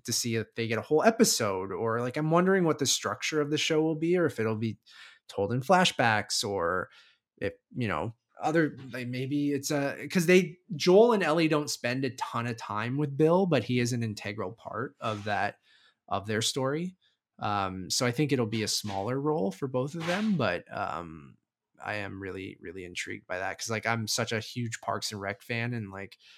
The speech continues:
uh, Nick Offerman's just so great.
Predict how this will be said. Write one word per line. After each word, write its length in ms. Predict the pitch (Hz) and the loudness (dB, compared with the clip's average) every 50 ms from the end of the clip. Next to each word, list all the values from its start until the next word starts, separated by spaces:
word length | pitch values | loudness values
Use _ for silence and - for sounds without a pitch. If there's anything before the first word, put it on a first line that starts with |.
| - - _ _ _ - | -20 -20 _ _ _ -6
uh, 240 | - 110 95 87 78 | -4 -4 -2 -4 -4
Nick 200 | 85 107 107 - | -6 -8 -8 -6
Offerman's 520 | 107 92 95 110 - 113 101 90 92 107 - | -4 -6 -6 -6 -8 -10 -10 -8 -8 -8 -8
just 340 | - 87 87 - - - _ _ _ - - _ _ _ _ _ _ | -8 -6 -6 -8 -8 -10 _ _ _ -20 -20 _ _ _ _ _ _
so 300 | - - - - 107 104 | -6 -4 -2 -2 -2 -4
great. 360 | 104 92 92 80 73 71 - | -4 -6 -6 -6 -6 -6 -8